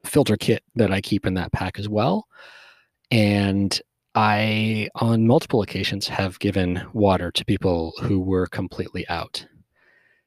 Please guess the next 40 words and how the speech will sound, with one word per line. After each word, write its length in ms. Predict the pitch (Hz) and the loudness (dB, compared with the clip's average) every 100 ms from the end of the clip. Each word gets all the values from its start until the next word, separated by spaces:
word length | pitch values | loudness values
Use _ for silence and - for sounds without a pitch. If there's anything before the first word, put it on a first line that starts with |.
| _ | _
And 180 | 92 87 | -6 -4
I 40 | 90 | -2
know 240 | 90 90 | -2 0
there's, 560 | 90 90 90 87 - - - - - - | 0 2 2 2 0 -4 -16 -20 -20 -8
that 240 | 107 95 | -2 -2
can 140 | - 92 | 0 -2
be 140 | 87 | -2
a 40 | |
thing 240 | 82 107 101 | -4 -2 0
you 100 | 95 | 2
may 180 | 90 85 | 0 0
encounter. 580 | - 95 104 113 107 | -2 -2 0 2 4
You 160 | 104 90 | 2 2
know, 100 | 90 | -2
we've, 180 | 92 - _ - | -2 -6 _ -10
I 220 | 95 92 - _ - | -6 -6 -10 _ -4
would 180 | 107 | 0
imagine 460 | 98 92 90 92 92 | 0 2 2 2 2
most 200 | 92 - | 2 2
people 300 | 104 - 95 | -2 0 2
who 120 | 101 | 2
have, 220 | 92 90 - - - - - - - - | 0 -2 -12 -20 -18 -18 -20 -20 -20 0
who've 140 | 185 151 | 2 6
gone 160 | 156 | 4
hiking 480 | 120 127 120 127 131 | 6 4 6 6 8
or 200 | 110 101 - _ _ - - | 8 6 2 _ _ -10 0
who've 160 | 135 | 2
gone 160 | 120 123 | 4 4
walking 440 | 117 117 - 120 | 4 2 0 -2
ha-, 340 | 113 - 113 117 - | -2 0 0 0 -4
have 260 | - 113 | -6 -6
heard 460 | 101 - 160 143 98 | -4 0 2 2 0
of 280 | 101 95 - | -4 -6 -8
people 300 | 104 - 95 | -10 -6 -6
that 160 | 92 - | -6 -6
go 140 | 101 | -6
to 80 | 98 | -6
the 80 | 98 | -8
Grand 260 | 92 90 | -8 -10
Canyon 520 | - 95 92 87 87 | -10 -10 -8 -10 -14